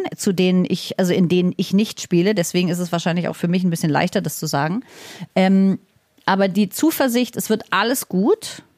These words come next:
äh, es braucht alles seine Zeit und nur weil du permanent jetzt, ne, in diesem Gedankenkarussell bist, das soll jetzt aber, ne, ich will jetzt,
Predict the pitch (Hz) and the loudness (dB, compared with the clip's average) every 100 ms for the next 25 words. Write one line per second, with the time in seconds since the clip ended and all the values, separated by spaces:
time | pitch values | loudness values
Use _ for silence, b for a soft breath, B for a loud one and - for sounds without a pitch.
0 | _ _ b b b b _ 196 202 185 | _ _ b b b b _ 2 2 0
1 | - - 196 - - 202 262 - 240 226 | -4 -2 -4 -4 -2 0 0 0 2 2
2 | 226 - 143 170 254 - - B B B | 0 -2 0 0 -2 -6 -18 B B B
3 | _ 208 196 190 233 262 247 226 202 214 | _ 0 4 4 2 2 0 0 0 0
4 | 247 247 220 220 214 - - - 190 220 | 2 2 2 0 -2 -4 -8 -6 -2 0
5 | 247 208 190 196 175 180 214 269 254 202 | 2 2 2 0 0 0 0 0 -2 -2
6 | 190 - 170 185 - 190 - 196 202 196 | -2 0 0 -2 -4 -4 0 2 2 2
7 | 233 - - 151 135 135 156 240 320 - | 0 -2 -2 -2 -2 -4 0 0 0 -2
8 | 190 214 208 190 - - | 0 2 0 -2 -6 -10